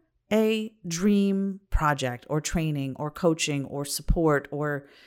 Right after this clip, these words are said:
just enough money to go to some P M I chapter dinners or whatever it is that you want? Is there a way that I can set that money aside first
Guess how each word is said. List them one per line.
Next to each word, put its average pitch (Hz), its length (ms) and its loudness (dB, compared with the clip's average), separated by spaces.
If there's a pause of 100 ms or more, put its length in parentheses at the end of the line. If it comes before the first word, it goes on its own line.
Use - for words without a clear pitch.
(260)
just 330 320 0
enough 226 240 6
money 190 260 4
to 180 80 2
go 160 160 4
to 175 100 0
some 156 200 -2
P - 180 -6
M 190 120 4
I 185 100 2
chapter - 400 -4
dinners 123 560 -6
or 180 140 0
whatever 320 320 2
it 392 120 2
is 269 200 -2
that 233 100 -6
you 185 120 2
want? 147 440 -4 (1040)
Is 302 240 4
there 349 120 4
a 294 60 8
way 180 260 6
that 170 140 0
I 160 80 -2
can 143 200 -6
set 254 460 0
that 233 240 2
money 196 280 2
aside 151 540 -2
first 175 720 4